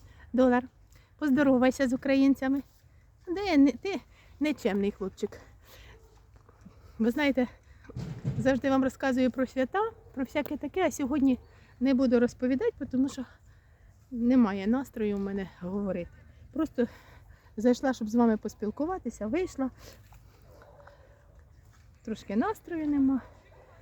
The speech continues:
У нас наш Патрік заболів,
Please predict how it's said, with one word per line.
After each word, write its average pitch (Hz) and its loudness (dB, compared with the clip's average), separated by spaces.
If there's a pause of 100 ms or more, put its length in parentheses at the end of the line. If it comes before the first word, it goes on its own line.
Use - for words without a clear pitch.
(420)
У 233 -6
нас 214 -2 (480)
наш 214 -4
Патрік 349 -2
заболів, 285 0